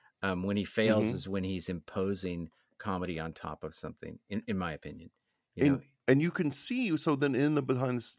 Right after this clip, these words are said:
Speaker 2: the scenes stuff of Raiders and other, any other movie you see, you can see how well he communicates with the actors, that he can probably a lot of times just mine it with them.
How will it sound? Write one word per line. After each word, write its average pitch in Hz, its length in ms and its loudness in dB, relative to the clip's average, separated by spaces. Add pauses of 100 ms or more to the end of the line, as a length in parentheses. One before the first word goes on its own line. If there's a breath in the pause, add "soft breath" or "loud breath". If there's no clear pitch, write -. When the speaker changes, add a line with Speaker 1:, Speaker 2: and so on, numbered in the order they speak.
(120)
Speaker 2:
the 117 100 -6
scenes 110 280 -2
stuff 104 300 -6
of 98 320 -4 (320)
Raiders 101 580 -2 (840 soft breath)
and 104 220 8
other, 101 320 8
any 113 220 10
other 98 160 8
movie 92 220 4
you 92 60 0
see, - 200 0
you 123 180 0
can 127 220 2
see 139 380 -4
how 117 140 2
well 107 440 0
he 107 100 -2
communicates 104 720 0
with 95 140 -10
the 85 160 -4
actors, 160 760 0 (500 soft breath)
that 104 140 6
he 117 100 4
can 110 160 2
probably 123 640 4
a 101 60 2
lot 95 140 6
of 98 60 0
times 95 260 0
just - 260 -8
mine 101 440 2
it 90 160 -2
with 101 220 -6
them. 87 480 -2